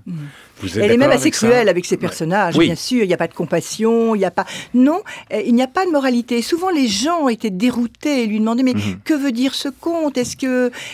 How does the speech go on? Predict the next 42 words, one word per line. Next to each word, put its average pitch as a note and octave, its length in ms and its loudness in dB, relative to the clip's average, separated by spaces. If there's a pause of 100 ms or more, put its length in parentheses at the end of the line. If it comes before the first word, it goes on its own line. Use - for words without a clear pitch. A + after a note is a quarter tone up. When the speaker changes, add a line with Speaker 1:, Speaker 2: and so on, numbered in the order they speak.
(140)
Speaker 1:
qu'est-ce C#4 240 -4
que, C4 360 0 (380)
qu'est-ce D4 220 -4
que - 60 0
vous C#4+ 100 -2
voulez C#4+ 180 2
dire ? » A#3+ 480 2
Mais G3+ 120 -2
elle G#3+ 100 -4
dit, « D#4+ 180 -4 (340)
Je, A#3 200 -2 (160)
je A#3 160 0
ne C4 160 6
dis D#4+ 260 0
que E4+ 100 0
ce - 120 -6
que C#4+ 100 0
j'ai C4 160 0
écrit. » F#3 380 -8 (500)
Voilà. F3+ 220 -4 (380)
Et G3 120 2
donc, C4+ 320 0
elle, A3+ 200 2
euh, F#3 1500 4 (1040)
euh, E3 520 4
non, C#4 180 6 (100)
elle B3 140 4
est, A3+ 500 4
effectivement, G#3 680 0
elle G3+ 140 2
est, F3 220 4
comme F3 160 -2
vous E3 100 -6
le E3+ 120 -2
dites, A#3 220 -4
elle D#3+ 120 -4
est D#3+ 120 -10
assez, F3+ 460 -4
euh, C#3+ 300 -6
païenne D#3+ 400 -2
pour - 180 -16
tout - 80 -18